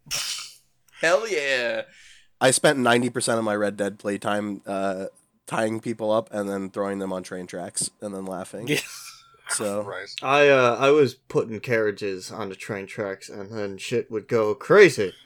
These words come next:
Speaker 3: Oh,
Speaker 2: Yeah, that's pretty
Speaker 3: yeah.
Speaker 2: good, too.
Speaker 3: So, I, I bought Red Dead a couple, like, I got my P S three, but I haven't yet to get very far into it. At all.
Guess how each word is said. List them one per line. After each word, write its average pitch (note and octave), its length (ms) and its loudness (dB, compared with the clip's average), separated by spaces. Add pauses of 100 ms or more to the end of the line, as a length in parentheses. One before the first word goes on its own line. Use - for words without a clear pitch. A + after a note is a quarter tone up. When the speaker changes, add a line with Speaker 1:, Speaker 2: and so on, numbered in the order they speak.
Speaker 3:
Oh, G3 260 8
Speaker 2:
Yeah, A2 200 2
that's G#2+ 120 0
pretty D3+ 160 4
Speaker 3:
yeah. B2+ 140 6
Speaker 2:
good, G#2+ 80 -2
too. G#2+ 240 -10
Speaker 3:
So, C#3+ 360 4 (140)
I, E3 360 6 (400)
I C3 100 -2
bought B2+ 340 2
Red A#2+ 200 -2
Dead A2 240 -2
a G#2 40 -10 (140)
couple, A2 260 -6
like, G#2 140 -8
I G#2+ 80 -8
got A2+ 80 -8
my G#2+ 80 -8
P B2 160 -12
S G#2+ 120 -6
three, C#3+ 280 -2 (160)
but G#2+ 60 -6
I G#2 40 0
haven't G#2 240 -8
yet A2 200 -6
to A#2+ 80 -16
get G#2+ 120 -12
very G2 200 -12
far G2 260 -8
into A2 200 -16
it. A2+ 120 -10 (840)
At A#2+ 140 -4
all. G2+ 380 -6